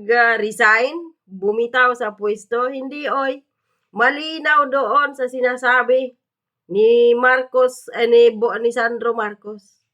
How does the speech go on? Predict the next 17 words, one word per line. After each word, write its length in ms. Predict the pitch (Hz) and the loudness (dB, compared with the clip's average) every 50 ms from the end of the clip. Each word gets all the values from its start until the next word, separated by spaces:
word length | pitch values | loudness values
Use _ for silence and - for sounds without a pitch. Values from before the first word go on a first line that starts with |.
| _ _ _ _ _ | _ _ _ _ _
na 180 | - 214 233 226 | -4 -2 0 0
nag-move 480 | 220 214 202 226 254 302 320 269 240 - | 0 -2 -4 -6 -4 -4 -6 -8 -6 -2
siya 140 | 262 262 | -2 0
ng 180 | 254 240 226 220 | 0 2 0 0
motion 460 | 220 240 254 262 262 - 262 240 233 240 | 2 2 2 2 2 0 -2 -2 0 0
para 240 | 233 226 233 226 220 | -2 0 0 0 -2
bakantehin 1160 | 214 185 165 156 226 240 240 - 269 269 262 262 254 - 254 240 240 247 262 277 277 254 - - - | -4 -6 -4 -2 -2 -2 0 0 0 0 0 -2 -2 -2 -2 0 2 2 2 2 0 -2 -4 -6 -6
ang 260 | - 202 214 208 - | -6 -4 -4 -6 -6
posisyon 880 | - 208 208 202 175 170 175 - - 208 233 247 254 233 202 165 - - _ _ _ _ _ _ _ _ _ _ _ _ _ | -8 -10 -8 -8 -10 -12 -12 -10 -4 0 2 4 4 2 2 -2 -10 -18 _ _ _ _ _ _ _ _ _ _ _ _ _
ng 220 | - 180 190 196 190 190 | -4 -4 -4 -4 -2 0
Committee 560 | 226 240 240 247 247 254 247 240 240 233 - | 0 4 4 4 2 2 2 2 2 2 2
on 320 | - 202 214 220 208 214 - | 0 -2 -2 -2 -4 -4 -4
Appropriation. 1160 | - 214 202 - - 202 202 196 - 202 180 165 170 165 156 - - - - 151 156 165 165 _ _ _ _ _ _ _ _ _ _ _ | -4 -4 -4 -6 -8 -10 -10 -10 -10 -10 -8 -6 -6 -8 -8 -10 -12 -12 -10 -10 -12 -14 -16 _ _ _ _ _ _ _ _ _ _ _
So, 180 | _ _ 240 262 277 277 285 285 285 285 - _ _ _ _ _ _ _ _ _ _ _ | _ _ 2 2 4 4 4 2 2 -2 -10 _ _ _ _ _ _ _ _ _ _ _
in 220 | - 277 285 285 | -8 -8 -8 -8
short, 640 | 269 277 - 359 349 330 302 277 269 262 254 - _ _ _ _ _ _ _ | -10 -10 -4 2 4 4 4 4 2 0 -2 -4 _ _ _ _ _ _ _
sinibak 880 | _ _ - 233 247 247 240 247 247 254 240 220 220 294 330 339 339 | _ _ -8 -6 -6 -4 -2 -2 -2 -2 -2 0 0 2 2 2 0